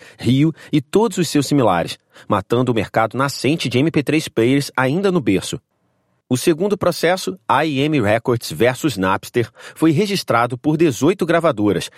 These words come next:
incluindo a Universal. O processo alegava que o Napster era legalmente responsável pela violação dos direitos autorais promovida pela sua rede peer-to-peer e que a companhia deveria arcar com os danos causados.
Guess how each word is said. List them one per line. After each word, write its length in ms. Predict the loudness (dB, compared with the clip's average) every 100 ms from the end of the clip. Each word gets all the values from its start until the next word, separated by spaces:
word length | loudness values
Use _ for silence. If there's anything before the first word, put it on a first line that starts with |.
| -4
incluindo 580 | -2 0 2 4 4 2 0
a 100 | 0
Universal. 600 | 0 0 0 0 -4 -10 _ _ _ _ _ _ _ -4
O 80 | -2
processo 480 | 0 0 0 0 0
alegava 460 | 0 0 0 -2
que 80 | -6
o 60 | -2
Napster 520 | -2 -2 -4 -8 -4 0
era 140 | 2
legalmente 600 | 2 0 0 0 -2 -2
responsável 720 | -2 -2 -4 -4 0 0 0
pela 200 | -2 0
violação 560 | 0 0 0 -2 -2 -2
dos 140 | 0
direitos 400 | 0 0 0 0
autorais 500 | 0 2 2 2 0 -6 -16 -4
promovida 540 | 0 0 0 0 0
pela 180 | 0 0
sua 220 | 0 0
rede 320 | 2 0 0
peer-to-peer 720 | -2 0 -2 -2 -2 0 0 -2 _ -18 -10
e 80 | -2
que 100 | -2
a 60 |
companhia 540 | 0 -2 0 0 0 2
deveria 460 | 2 2 2 0
arcar 380 | 0 -2 -2 -2
com 140 | -2
os 140 | -2 0
danos 280 | 0 0 0
causados. 560 | 0 2 -2 -2 -8